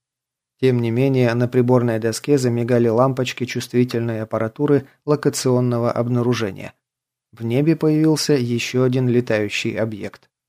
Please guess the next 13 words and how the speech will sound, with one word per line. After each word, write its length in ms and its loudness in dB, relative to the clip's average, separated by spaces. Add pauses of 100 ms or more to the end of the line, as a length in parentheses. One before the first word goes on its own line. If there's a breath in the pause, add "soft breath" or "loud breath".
(720)
Впрочем, 520 0
локатор 600 0
сразу 440 -2
потерял 500 2
вражеский 500 -2
самолёт. 520 -2 (480)
Японский 560 2
пилот 400 0
поначалу 500 0
взмыл 400 0
на 140 0
сотню 340 -2
метров – 480 -2